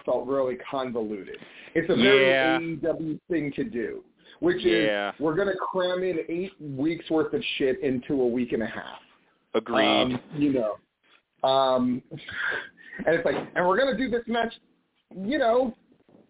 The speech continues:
Speaker 1: tomorrow, or, but it, it's just like, oh, jeez. Like, the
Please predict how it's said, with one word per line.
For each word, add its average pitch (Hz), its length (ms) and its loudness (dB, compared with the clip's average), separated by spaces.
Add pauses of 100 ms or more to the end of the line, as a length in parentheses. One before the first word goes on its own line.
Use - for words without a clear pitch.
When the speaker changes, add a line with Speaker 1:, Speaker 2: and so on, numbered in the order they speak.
(120)
Speaker 1:
tomorrow, 254 640 2
or, 139 240 2
but 165 240 -2
it, 180 40 -2
it's 185 460 0
just 175 160 -8
like, 156 240 -2
oh, 143 140 -8 (180)
jeez. 98 180 -14 (420)
Like, 180 300 2 (160)
the 190 100 0